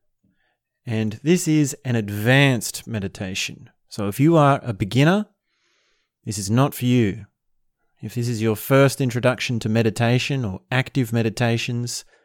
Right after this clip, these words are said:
or awareness techniques or, or any of this stuff, this is not for you. You need to have some sort of basics down first. This technique today, we're calling here forced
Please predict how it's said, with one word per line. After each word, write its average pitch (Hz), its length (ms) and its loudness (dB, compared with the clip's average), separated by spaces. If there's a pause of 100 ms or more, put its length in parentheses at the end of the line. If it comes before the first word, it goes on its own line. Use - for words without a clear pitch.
(400)
or 92 160 -10
awareness 120 460 2
techniques 113 500 -4
or, 101 180 -6 (100)
or 107 140 -4
any 165 160 6
of 139 80 2
this 139 160 2
stuff, 131 460 0 (480)
this 101 160 -10
is 98 140 -6
not 113 220 -2
for 113 120 -6
you. 104 200 -2
You 92 240 -6
need 117 320 0
to 117 80 0
have 110 260 -2
some 98 220 -8
sort 110 180 -6
of 98 220 -6
basics 113 480 0
down 110 340 -4
first. 104 640 -6 (1120)
This 156 280 2
technique 147 560 -2
today, 120 580 -2 (960)
we're 110 180 -2
calling 147 460 2
here 104 480 -6 (880)
forced - 760 0